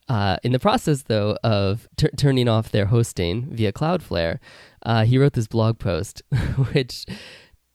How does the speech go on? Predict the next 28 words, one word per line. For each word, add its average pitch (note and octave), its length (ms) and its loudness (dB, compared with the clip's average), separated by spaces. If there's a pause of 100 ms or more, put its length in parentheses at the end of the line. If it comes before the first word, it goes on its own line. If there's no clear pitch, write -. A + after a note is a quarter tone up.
I'm E3 100 4
not B3 140 2
even F3 180 -2
sure B2+ 460 0 (920)
if, C3 240 0 (100)
I, C4 180 4
I, E3 160 0
I F#3+ 180 2
honestly F#3+ 360 0
think A#2 180 0
it A2 60 -4
probably G#2 260 0
did G2 140 -4
more F#2 200 -2
damage F2 440 -4
than E2 140 -4
good, F2 300 -4 (520)
uh, A2 220 0
because B2 320 -2
it's B2+ 160 -2
a B2 40 2
very B2+ 540 2
hand-wringy, G2+ 800 -2
like, D#2+ 320 -4
"Oh C3 240 2
no, G#2+ 520 2 (480)
we A#2 240 2
have G#2+ 200 0